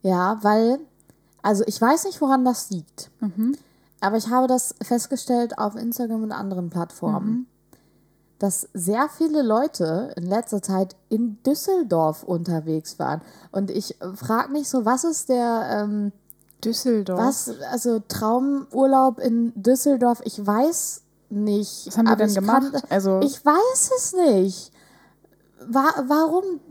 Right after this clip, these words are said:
Speaker 1: Düssel-, was macht man denn in Düsseldorf? Außer wegfliegen.
Speaker 2: Weiß ich auch
Speaker 1: Aber
Speaker 2: nicht.
Speaker 1: die sind nicht weggeflogen. Die Menschen waren einfach da
Speaker 2: Weiß
Speaker 1: für
Speaker 2: ich
Speaker 1: längere
Speaker 2: auch nicht.
Speaker 1: Zeit.
Speaker 2: Aber N R W, also für mich hat N R W, so ich war jetzt noch nicht in vielen Städten in N R W. Ich war in Recklinghausen,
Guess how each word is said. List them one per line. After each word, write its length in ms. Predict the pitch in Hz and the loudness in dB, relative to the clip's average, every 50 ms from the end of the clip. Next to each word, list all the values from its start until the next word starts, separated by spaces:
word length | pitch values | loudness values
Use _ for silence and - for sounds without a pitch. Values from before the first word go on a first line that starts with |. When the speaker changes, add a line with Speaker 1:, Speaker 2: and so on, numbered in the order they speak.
| 262 - | -6 0
Speaker 1:
Düssel-, 440 | 311 381 - - - 415 277 247 240 | 0 0 0 2 0 0 0 2 0
was 200 | 262 269 - - | 0 0 2 0
macht 320 | 302 359 381 - - - | 0 0 0 -2 -8 -4
man 140 | 415 403 359 | -2 0 2
denn 140 | 330 311 269 | 4 4 4
in 160 | 254 233 226 | 4 2 2
Düsseldorf? 1000 | 233 330 - - - 480 392 247 190 175 165 151 165 170 196 - - - - - _ _ _ _ _ _ _ _ _ _ _ _ _ _ _ _ _ _ _ _ _ _ | 2 2 0 2 2 2 4 4 4 4 4 2 2 0 -2 -4 -6 -20 -20 -20 _ _ _ _ _ _ _ _ _ _ _ _ _ _ _ _ _ _ _ _ _ _
Außer 240 | - 196 185 190 175 | -6 -4 -2 0 2
wegfliegen. 760 | 190 185 185 - - - - 170 160 151 156 156 151 143 160 | 2 0 0 -2 -16 -10 -6 -4 -4 -4 -4 -8 -10 -8 -8
Speaker 2:
Weiß 180 | 175 180 - - | -10 -10 -12 -16
ich 100 | 208 - - | -20 -18 -10
auch 60 | 190 190 | -2 0
Speaker 1:
Aber 220 | 208 214 214 214 | 2 4 4 2
Speaker 2:
nicht. 300 | - - - - 196 - | 2 -2 -8 -10 -8 -4
Speaker 1:
die 80 | 214 208 | -2 0
sind 140 | 202 240 262 | 0 0 0
nicht 180 | 269 262 - - | 0 0 0 0
weggeflogen. 640 | 370 - - 349 285 - - 202 185 185 190 185 | -2 -2 -2 -6 -6 -4 -2 0 0 0 0 -2
Die 80 | 202 202 | -2 -2
Menschen 340 | 208 226 247 254 - 277 | -2 -2 -2 -4 -4 -4
waren 180 | 269 269 262 262 | -2 -2 0 0
einfach 260 | 262 262 254 262 247 - | -2 -2 -2 -4 -6 -2
da 400 | 202 240 269 320 311 208 165 165 | 0 2 2 2 2 0 0 0
Speaker 2:
Weiß 80 | 208 196 | 0 0
Speaker 1:
für 60 | 220 | 2
Speaker 2:
ich 60 | 220 | 2
Speaker 1:
längere 200 | 226 262 302 320 208 | 2 2 0 -2 -4
Speaker 2:
auch 20 | |
nicht. 120 | 269 254 - | -4 -4 -4
Speaker 1:
Zeit. 460 | - 294 294 285 226 185 170 170 165 | -4 -2 -2 0 0 0 0 0 -2
Speaker 2:
Aber 200 | - 202 202 - | -2 -2 -2 -2
N 100 | 208 220 | 0 0
R 140 | 233 226 214 | 0 0 -2
W, 40 | - - | -2 -4
also 180 | 196 214 220 | -2 -2 -2
für 140 | 208 - 220 | -2 0 0
mich 240 | 220 247 254 - 254 | 2 2 2 0 -2
hat 180 | 240 214 - - - | -2 -4 -4 -6 -4
N 80 | 202 | -4
R 300 | 202 - - - - 190 | -4 -4 -6 -8 -8 -4
W, 180 | 202 208 220 220 | -2 0 0 0
so 80 | 208 190 | 0 0
ich 180 | - 160 - 262 | -2 -4 -4 -2
war 100 | 175 175 | -2 0
jetzt 200 | 180 196 - - | 0 -2 -4 -4
noch 100 | 214 202 | -8 -6
nicht 160 | 202 214 208 | -6 -6 -8
in 100 | 214 208 | -8 -10
vielen 480 | - - 226 220 214 208 208 208 208 208 | -8 -6 -6 -4 -4 -4 -6 -8 -8 -10
Städten 340 | - - 208 202 208 - 208 | -8 -6 -6 -6 -4 -6 -6
in 140 | 196 190 190 | -8 -8 -8
N 140 | 190 196 | -8 -8
R 120 | 196 196 214 | -8 -6 -6
W. 140 | 208 202 202 | -6 -8 -8
Ich 140 | - - | -10 -10
war 120 | - 175 170 | -10 -8 -8
in 120 | 175 180 | -8 -8
Recklinghausen, 760 | 190 175 180 - 170 165 165 165 165 160 170 175 190 175 170 | -10 -12 -12 -10 -10 -10 -8 -8 -6 -6 -6 -6 -8 -10 -12